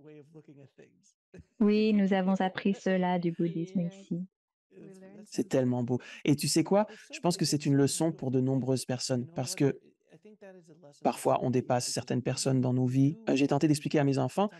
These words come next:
Speaker 2: ils sont un peu comme mes amis. Je leur dis, Écoutez, les amis que vous vous faites à cet âge, la probabilité que vous soyez encore en contact avec eux dans dix ou vingt ans est probablement faible. Ils vont simplement s'évanouir de votre vie.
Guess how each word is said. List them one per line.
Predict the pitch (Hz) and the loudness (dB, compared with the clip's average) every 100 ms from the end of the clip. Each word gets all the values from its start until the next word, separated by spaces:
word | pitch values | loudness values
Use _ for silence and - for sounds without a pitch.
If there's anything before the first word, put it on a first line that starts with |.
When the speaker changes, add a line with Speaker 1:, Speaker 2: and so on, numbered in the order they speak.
| 156 - | -12 -4
Speaker 2:
ils | 151 | -2
sont | 165 156 | 0 0
un | 143 | 2
peu | 160 | 2
comme | 156 139 | 0 2
mes | 135 131 | 2 0
amis. | 131 127 123 - _ - _ _ _ _ _ 143 139 | 0 -2 -4 -8 _ -20 _ _ _ _ _ -20 -6
Je | 131 147 | 2 4
leur | 143 135 | 4 2
dis, | 139 208 220 147 _ - - | 2 2 2 -2 _ -10 -4
Écoutez, | 147 160 156 131 - | -2 2 4 2 0
les | 156 170 | 2 4
amis | 208 247 | 6 4
que | 214 | 4
vous | 156 | 2
vous | 143 | 0
faites | 135 156 147 - - | 0 0 0 -4 -8
à | 135 | -6
cet | 131 123 | -4 0
âge, | 131 120 120 123 - - | 0 0 -4 -10 -16 -4
la | 180 | -4
probabilité | - 214 202 185 170 160 196 | 0 2 4 4 0 -2 -2
que | 151 | 0
vous | 139 | -2
soyez | - 139 143 | 0 0 2
encore | 147 147 165 | 0 2 2
en | 147 | 0
contact | 135 147 147 147 135 | 0 -2 0 -2 -2
avec | 127 - | -4 -2
eux | 156 | -2
dans | 139 127 | 0 -2
dix | 127 135 156 139 | -2 -2 -4 -2
ou | |
vingt | 127 123 123 | -2 -2 0
ans | 170 180 160 151 - | -2 -2 -10 -20 -2
est | 160 196 - 156 | 2 2 -2 -12
probablement | 156 160 143 139 135 135 | -4 2 2 2 0 -2
faible. | - 147 131 127 - _ | -4 -2 -2 -4 -10 _
Ils | - 147 | -2 0
vont | 151 | 0
simplement | 147 180 175 165 | 0 0 2 2
s'évanouir | 156 170 156 151 151 156 147 | 0 0 2 4 4 4 2
de | 147 | 0
votre | 147 151 | 0 -2
vie. | 143 156 151 | -2 0 -2